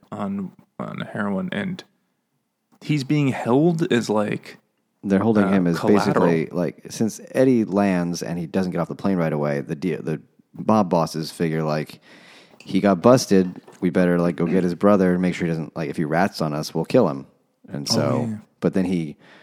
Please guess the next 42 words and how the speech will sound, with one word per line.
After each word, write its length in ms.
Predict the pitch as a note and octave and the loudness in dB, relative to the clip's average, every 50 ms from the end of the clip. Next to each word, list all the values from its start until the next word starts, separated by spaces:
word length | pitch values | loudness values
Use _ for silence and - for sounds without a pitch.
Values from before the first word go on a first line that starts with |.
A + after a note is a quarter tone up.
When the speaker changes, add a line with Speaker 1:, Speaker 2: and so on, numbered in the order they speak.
| - _ _ _ - | -20 _ _ _ -10
Speaker 2:
of 80 | G#2 | -2
course, 200 | - G#2+ F#2+ - | 0 0 0 0
doesn't 280 | - - G#2 F#2 G2 E2+ | 0 -2 -2 -2 -2 -2
have 220 | F2 A2+ B2 A2+ | 0 0 0 0
the 60 | G2+ F#2+ | 0 -2
cocaine 680 | - F2+ D2 C#2+ - F2+ D#2 C#2 C#2 C#2 C#2+ D#2 - - _ _ _ _ _ - | -2 -2 -4 -4 -2 -4 -6 -4 -4 -6 -8 -10 -12 -18 _ _ _ _ _ -10
because 340 | D#2 D2+ - - D2 C#2+ C#2 | -10 -8 -6 -4 -4 -4 -6
it's 280 | C2+ - - - - - - | -8 -6 -6 -6 -6 -8 -10
stashed 460 | - - E2 D2 C#2+ D2 D2 - - - | -8 -4 -2 -2 -2 -2 -4 -6 -8 -10
in 200 | - C#2 C2+ C2 | -8 -8 -8 -6
another 440 | C2 D#2 D#2 D#2 D2+ D2+ C2+ B1 - _ _ _ | -6 -6 -6 -4 -4 -6 -8 -10 -14 _ _ _
world. 460 | - - E2+ E2 D#2 C#2+ C#2+ D2+ D2+ - - | -8 -4 -2 0 0 0 -2 -4 -6 -8 -12
Speaker 1:
<laughs> 60 | - - - - - - - - - - - - - - - - | -12 -12 -10 -10 -12 -12 -12 -16 -16 -18 -18 -20 -20 -18 -10 -4
Speaker 2:
Um, 460 | D2 C#2+ C#2+ C#2+ C#2 C#2+ D2 C#2+ - - - - - - _ _ _ _ _ - - | -2 -2 -2 -2 -4 -6 -8 -10 -14 -18 -20 -20 -20 -20 _ _ _ _ _ -8 -6
and 100 | G2+ - | -4 -4
so 80 | F#2+ | -4
the 80 | - - | -4 -2
cops 260 | - F2 D#2+ - - - | -2 -2 -2 -2 -4 -2
don't 100 | F#2+ F#2 | -2 0
have 100 | F#2 F#2+ | 2 2
anything 220 | G2 G2 G2+ G2+ | 2 2 4 4
on 160 | G2+ A#2+ C#3 | 4 4 4
him, 140 | A2+ E2 D2+ | 2 0 -2
so 160 | - - D#2+ | -2 -2 -2
they 80 | D2+ D2+ | -2 -2
have 140 | E2 F2 - | -4 -4 -4
to 40 | E2 | -2
let 140 | F2 F2 | -2 -2
him 100 | E2+ E2+ | -2 -2
go. 240 | D#2 F2+ G2 F#2 D#2+ | 0 0 2 2 0
It's 100 | D2 C#2+ | 0 -4
like 200 | C#2 C2 - - - | -6 -8 -8 -8 -8
Eddie 180 | E2+ F2 D#2+ C#2+ | -6 -4 -4 -2
got 180 | D2+ D2+ D2+ | -2 -2 0
out 100 | - F2 | 0 0
of 60 | E2 | 0
there 220 | D2 C#2+ C2+ C2+ - _ - | 0 -2 -2 -4 -6 _ -8
too 240 | - - A#2+ A#2+ - | 0 0 2 2 0
fast, 640 | - - A1 G1+ - - - - - - - _ | -2 -6 -8 -8 -8 -8 -10 -12 -14 -14 -16 _
too 260 | - - - F#3 G#3 F3 | -4 2 4 4 4 4
fast 640 | - - G#2 F2 F2 E2+ - - - - - - - | 2 2 2 2 2 0 -2 -4 -8 -10 -10 -6 -2
to 300 | - F2+ E2+ D#2 D2+ | 0 0 0 0 -2